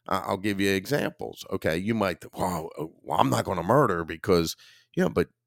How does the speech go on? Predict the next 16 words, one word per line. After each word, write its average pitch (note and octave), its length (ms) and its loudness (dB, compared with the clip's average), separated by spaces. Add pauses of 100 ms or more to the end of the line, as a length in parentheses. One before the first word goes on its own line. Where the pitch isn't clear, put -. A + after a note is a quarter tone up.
(840)
you, B2+ 340 2
you C#3 320 4
may G#2+ 300 2
have G2+ 220 2
a E2 60 0
fit G#2 220 6
of D#2+ 160 0
rage G#2 600 2 (160)
where F#2+ 180 0
you G2+ 200 2
lose A2 260 6
control C3+ 540 0
and A2+ 120 0
you A2 80 0
murder C#3 380 0
somebody. B1 580 -6